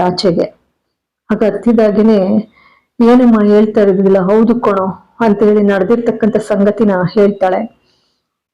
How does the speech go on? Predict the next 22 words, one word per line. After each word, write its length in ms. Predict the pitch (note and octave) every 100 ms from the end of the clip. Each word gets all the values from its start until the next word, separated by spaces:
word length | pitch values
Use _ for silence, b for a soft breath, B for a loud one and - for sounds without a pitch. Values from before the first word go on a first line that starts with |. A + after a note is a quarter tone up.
| _ _ _ _ _ - A#3
"ಈ 260 | A#3 B3 A#3+
ಮನೆಯಲ್ಲಿ 680 | A3 A3 B3 B3 A#3+ A#3 A3+
ನನ್ 300 | A3 G#3 F#3+
ಭೂಮಿ 260 | A#3 A#3+
ಇಲ್ದಿದ್ಮೇಲೆ 500 | A3+ G#3+ G3+ G3 G3+
ನಾನು 360 | G3 F#3 G#3+ A3+
ಇರಲ್ಲಮ್ಮ" 360 | G3+ G3 F#3 F#3 F#3 -
ಅಂತೇಳಿ 320 | G#3+ G3+ G3+ G3
ಹೊರಕ್ 300 | G3 F#3+ F#3+
ಬರ್ತಾನೆ. 400 | F#3 F3+ F3 F#3 - _ _ _ _ _
ಹೊರಕ್ 300 | A#3+ B3 B3
ಬಂದವನು 540 | B3 A#3+ A#3+ A#3 A#3 A3+ G3+ - A#3 -
ಭೂಮಿನ 400 | G3 A#3+ B3 A#3
ಅಂತೂ 300 | G3+ G#3 B3
ಅಲ್ಲೇ 280 | G3 A3 A3+
ಇರ್ತಾಳೆ 360 | A#3 A3+ G#3
ನೆನ್ಕೊಂಡು 600 | G3+ F#3+ A3 - G#3 F#3 - - B B B A3
ಭೂಮಿನ 360 | G#3+ A#3+ A3+ G#3 G3 G#3 B B B
ಕೈ 240 | - A3
ಹಿಡ್ಕೊಂಡು 800 | A#3 A#3 - A3 G#3+ G3+ G3+ G#3+ -
ಕರ್ಕೊಬರಕ್ 580 | G#3+ G#3+ G#3+ G#3+ G3+
ಹೊರಡ್ತಾನೆ. 440 | G3+ F#3+ G3 F#3+